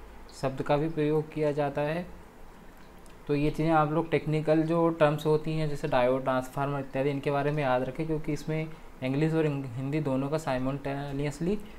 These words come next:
use होता है। ठीक है, तो देखिए, जैसा कि आप लोग समझ रहे होंगे यहाँ पर कि ये एक प्रकार का वक्र होता है, मतलब एक graph होता है। ठीक है, तो एक graph है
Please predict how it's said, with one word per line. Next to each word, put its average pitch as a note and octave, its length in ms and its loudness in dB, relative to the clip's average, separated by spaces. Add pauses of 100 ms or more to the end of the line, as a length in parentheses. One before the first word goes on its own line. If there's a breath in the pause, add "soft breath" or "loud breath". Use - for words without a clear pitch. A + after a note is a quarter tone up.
(180 loud breath)
use B2 220 0
होता A2 220 -2
है। G#2 200 -6 (340)
ठीक F3+ 180 0
है, A#2+ 120 -4 (240 loud breath)
तो E3 80 -2
देखिए, F#3+ 240 2
जैसा F3+ 240 0
कि F3+ 140 -2
आप F3+ 240 0
लोग F#3 100 -2
समझ E3 260 -2
रहे F3 140 2
होंगे F3 180 2
यहाँ D3 280 0
पर E3+ 180 -2 (380 loud breath)
कि F3 60 0 (360)
ये F3 300 2
एक E3+ 220 0
प्रकार F3 280 0
का F3+ 140 -2
वक्र C#3 320 0
होता A2 280 -2
है, G#2 120 -8 (240)
मतलब C#3 100 2
एक E3+ 140 2
graph C3+ 440 8
होता A2 180 -4
है। G#2 120 -8 (360)
ठीक F3 200 0
है, B2 140 -4 (480 loud breath)
तो D#3+ 160 2
एक D#3+ 220 0
graph C#3 400 8
है F3 280 4